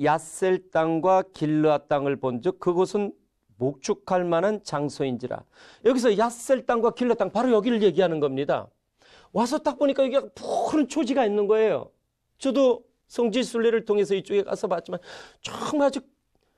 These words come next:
수 킬로미터나 되는 그런 넓은 평지가 있습니다. 바로 여기서 요단강 넘어가면은요, 아주 절벽입니다. 그리고 이쪽 지역은,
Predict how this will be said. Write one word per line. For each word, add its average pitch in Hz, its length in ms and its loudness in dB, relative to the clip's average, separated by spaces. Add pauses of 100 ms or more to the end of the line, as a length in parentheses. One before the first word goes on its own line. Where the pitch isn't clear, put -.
(240)
수 330 480 2
킬로미터나 247 640 2
되는 190 680 0 (120)
그런 277 240 -2 (160)
넓은 - 640 -4
평지가 240 720 0
있습니다. 170 520 -4 (520)
바로 285 240 4
여기서 269 260 2
요단강 285 400 2
넘어가면은요, 220 800 2 (760)
아주 226 200 -2 (1000)
절벽입니다. 190 760 0
그리고 285 240 0
이쪽 254 320 -2
지역은, 202 500 2